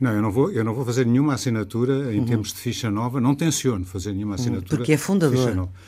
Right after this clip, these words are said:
Speaker 1: Não, o partido é que terá que me admitir de modo próprio. Eu explico
Speaker 2: Pois.
Speaker 1: porquê.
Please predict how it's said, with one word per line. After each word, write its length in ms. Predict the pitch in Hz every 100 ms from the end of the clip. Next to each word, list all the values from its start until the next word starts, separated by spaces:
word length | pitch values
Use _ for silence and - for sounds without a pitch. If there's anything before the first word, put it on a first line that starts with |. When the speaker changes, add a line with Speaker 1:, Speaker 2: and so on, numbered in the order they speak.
| -
Speaker 1:
Não, 240 | 117 202 185
o 40 |
partido 440 | - 95 123 123
é 60 | 147
que 300 | 143 156 185
terá 280 | 190 147 156
que 180 | 151 165
me 220 | 165 165 165
admitir 440 | 143 160 - 160
de 80 | 151
modo 220 | 170 165
próprio. 400 | - 139 - 110
Eu 60 | 104
explico 220 | - 139
Speaker 2:
Pois. 160 | 131 123
Speaker 1:
porquê. 420 | 131 147 165